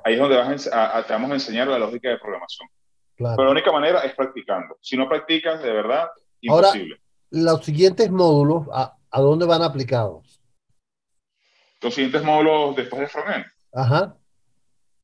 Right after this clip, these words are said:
Speaker 1: Mira, el siguiente módulo que nosotros tenemos en For Geeks es del, el de backend, ¿ok? Que viene después de frontend, obviamente. No es necesario,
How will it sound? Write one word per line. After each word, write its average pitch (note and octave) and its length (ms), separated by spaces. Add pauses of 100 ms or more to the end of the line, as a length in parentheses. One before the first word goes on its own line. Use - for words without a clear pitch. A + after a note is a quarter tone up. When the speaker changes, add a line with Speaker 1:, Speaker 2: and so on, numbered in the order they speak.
(600)
Speaker 1:
Mira, B2 180
el B2 100
siguiente C#3+ 380
módulo F#3 300
que E3 80
nosotros D3+ 280
tenemos D#3+ 500
en C3 140
For C3 160
Geeks G#3 380
es B2+ 180
del, C3+ 380
el A#2 160
de A2 80
backend, - 440 (340)
¿ok? C3 100 (240)
Que A#2+ 160 (100)
viene C#3+ 520
después G#2+ 260
de A2 80
frontend, G#2+ 280
obviamente. G2+ 400 (1120)
No F3+ 240
es G#3+ 60
necesario, C#3+ 1160